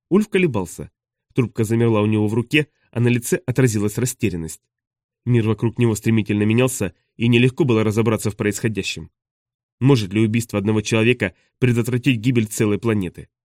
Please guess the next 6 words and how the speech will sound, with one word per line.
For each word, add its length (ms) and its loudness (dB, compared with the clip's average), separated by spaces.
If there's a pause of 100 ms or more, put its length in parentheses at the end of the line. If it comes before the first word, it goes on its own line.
(360)
Оправдывает 500 0
ли 60 -2
цель 220 -2
средства? 580 -6 (420)
Где 260 -2
правда? 400 -6